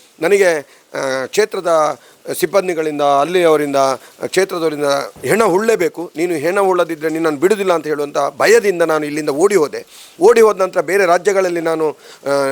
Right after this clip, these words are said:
ಎಲ್ಲಿದ್ದೇನೆ ಅಂತೇಳಿ ಗೊತ್ತಿರಲಿಲ್ಲ. ಈಗ ನನಗೆ ಪಾಪ ಪ್ರಜ್ಞೆ ಕಾಡಿದೆ, ಇಲ್ಲಿಗೆ ಬರ್ತೇನೆ, ನೀವು ಹೇಳಿದರೆ ನನಗೆ ಪ್ರೊಟೆಕ್ಷನ್ ಕೊಟ್ಟರೆ ನಾನು ಆ ಹೆಣಗಳನ್ನು ತೋರಿಸಿಕೊಡ್ತೇನೆ ಅಂತೇಳಿ ಅವನು ಹೇಳಿರುವಂಥದ್ದು.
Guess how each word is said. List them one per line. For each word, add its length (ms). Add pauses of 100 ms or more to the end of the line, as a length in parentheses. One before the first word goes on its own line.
ಎಲ್ಲಿದ್ದೇನೆ 540
ಅಂತೇಳಿ 220
ಗೊತ್ತಿರಲಿಲ್ಲ. 460
ಈಗ 240
ನನಗೆ 220
ಪಾಪ 260
ಪ್ರಜ್ಞೆ 280
ಕಾಡಿದೆ, 260
ಇಲ್ಲಿಗೆ 200
ಬರ್ತೇನೆ, 640
ನೀವು 160
ಹೇಳಿದರೆ 400
ನನಗೆ 240
ಪ್ರೊಟೆಕ್ಷನ್ 440
ಕೊಟ್ಟರೆ 580
ನಾನು 220
ಆ 100
ಹೆಣಗಳನ್ನು 560
ತೋರಿಸಿಕೊಡ್ತೇನೆ 680
ಅಂತೇಳಿ 320
ಅವನು 220
ಹೇಳಿರುವಂಥದ್ದು. 640